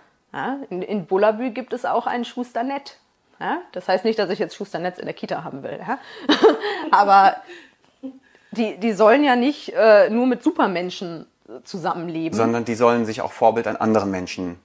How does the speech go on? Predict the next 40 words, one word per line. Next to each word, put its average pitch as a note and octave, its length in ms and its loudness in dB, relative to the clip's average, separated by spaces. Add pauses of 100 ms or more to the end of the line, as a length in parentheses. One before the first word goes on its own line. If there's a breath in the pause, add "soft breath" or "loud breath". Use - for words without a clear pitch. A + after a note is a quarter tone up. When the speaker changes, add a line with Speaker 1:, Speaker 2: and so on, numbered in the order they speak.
Speaker 2:
an - 160 -6
anderen G#2 340 -2
Speaker 1:
Ja, C4 200 -2 (180)
also A3 180 0
Speaker 2:
Arten F#2+ 540 -2
nehmen. F#2+ 300 -6
Speaker 1:
<laughs> D#4+ 400 4
an A#3 80 -4
anderen F#3+ 260 -6
Arten - 240 -6
von - 160 -10
Menschen, - 220 -6
ja. G3+ 120 2 (420 loud breath)
Ja, B3+ 120 8 (360)
wir, G#3+ 200 2
wir A3+ 160 0
sind D4 480 -2
eine, A3 840 0
äh, - 20 -18
komplexe G#3 480 -8
Gesellschaft, G#3 640 -6
da B3 60 -4
gibt A#3 200 -10
es A#3 100 -10
unterschiedliche F#3 600 -10
Menschen F#3 420 -8
und A3 140 -4
die G3 80 -4
sollen E3+ 260 -8
auch - 200 -8
in - 80 -10
der E3+ 80 -8
Kita - 260 -6
leben D3+ 240 -6
können. D3+ 200 -4
Es D3+ 120 -14
geht, G3+ 200 -8 (520 loud breath)
äh, F#3 400 2 (240 soft breath)
nur G3+ 160 0
darum, A3+ 600 0